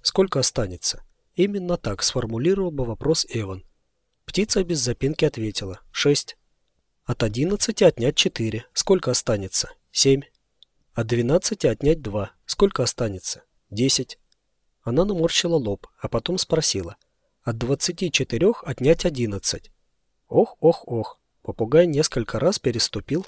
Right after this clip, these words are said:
с лапы на лапу. «Пытаешься меня запутать. Тринадцать». «От ста одного отнять семьдесят». «Тридцать один. Но такими большими цифрами мы не пользовались». «Обычно из двух цифр».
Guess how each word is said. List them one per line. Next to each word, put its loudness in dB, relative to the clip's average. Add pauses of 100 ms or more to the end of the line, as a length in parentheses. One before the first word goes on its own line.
(100)
с -6
лапы -2
на 0
лапу. -6 (340)
«Пытаешься 2
меня 0
запутать. -2 (200)
Тринадцать». 0 (800)
«От -2
ста 2
одного -2
отнять 0
семьдесят». -2 (720)
«Тридцать 0
один. -4 (360)
Но 0
такими 0
большими 0
цифрами 0
мы -2
не -4
пользовались». -2 (840)
«Обычно 0
из -2
двух -6
цифр». -6